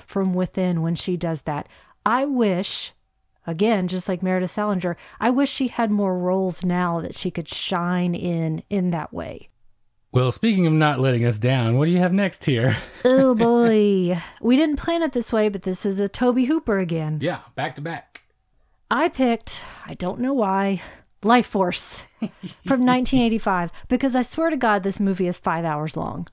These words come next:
Speaker 2: <laughs> You say that every time.
Speaker 1: I do, because it is. And it's with Steve Railsback,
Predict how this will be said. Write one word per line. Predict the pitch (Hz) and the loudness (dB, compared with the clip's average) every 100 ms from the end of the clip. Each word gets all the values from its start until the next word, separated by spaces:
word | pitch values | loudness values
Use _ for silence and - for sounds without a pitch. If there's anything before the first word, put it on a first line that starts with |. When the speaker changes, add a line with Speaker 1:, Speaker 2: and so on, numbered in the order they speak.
| - - | -18 -20
Speaker 2:
<laughs> | - - | -20 -6
You | 240 240 | -4 -4
say | - 269 262 | -4 -4 -2
that | 240 | -2
every | 240 240 220 | -4 -6 -6
time. | - 226 247 | -6 -2 -2
Speaker 1:
I | 196 | 2
do, | 277 320 254 | 4 4 2
because | 220 214 240 220 | 0 0 0 0
it | 220 | 2
is. | 226 180 170 - - _ _ _ | 2 0 -2 -8 -10 _ _ _
And | 240 226 | 0 0
it's | 220 - | 0 0
with | 208 - | -2 -2
Steve | - 262 302 | -2 -2 0
Railsback, | 262 247 247 - 226 220 220 | 0 0 -2 -2 -2 -2 -4